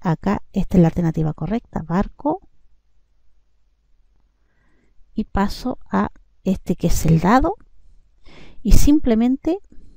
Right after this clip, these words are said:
vamos a hacer lo mismo, selecciono este texto y solamente lo voy a modificar, o sea, dado,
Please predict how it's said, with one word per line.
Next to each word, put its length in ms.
vamos 480
a 80
hacer 320
lo 140
mismo, 500
selecciono 880
este 260
texto 320
y 40
solamente 720
lo 160
voy 200
a 60
modificar, 840
o 1700
sea, 260
dado, 500